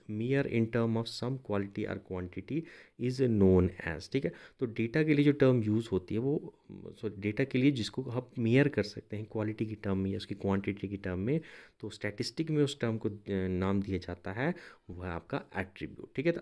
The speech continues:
एट्रीब्यूट डेटा को ही कहा जाता है, ओके, जिसको आप क्वालिटी या क्वांटिटी किसी भी मेयर में आप उसको मेयर कर सकते हैं किसी भी, अ, तादाद में। नेक्स्ट क्वेश्चन है कि dash is defined as chance of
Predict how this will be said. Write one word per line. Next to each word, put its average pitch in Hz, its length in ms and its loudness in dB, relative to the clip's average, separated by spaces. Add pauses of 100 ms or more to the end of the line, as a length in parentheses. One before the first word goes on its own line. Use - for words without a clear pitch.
एट्रीब्यूट 147 640 2
डेटा 107 280 2
को 104 180 4
ही 101 100 0
कहा 90 280 -10
जाता 87 340 -12
है, - 60 -20 (220)
ओके, 185 440 -6 (1000)
जिसको 131 280 0
आप 143 220 4
क्वालिटी 127 460 8
या 151 60 10
क्वांटिटी 117 480 6
किसी 143 280 2
भी 147 100 8
मेयर 107 280 10
में 104 140 10
आप 101 300 6
उसको - 360 0
मेयर 107 260 8
कर 92 140 0
सकते 90 300 -2
हैं 107 60 -2
किसी 98 260 0
भी, 101 240 4
अ, - 200 -4 (380)
तादाद 82 320 -8
में। - 160 -20 (1080)
नेक्स्ट 170 180 2
क्वेश्चन 190 260 4
है 196 60 6
कि 196 80 4
dash 147 360 6
is 180 60 6
defined 151 480 6
as 165 200 0
chance 147 320 4
of 156 140 2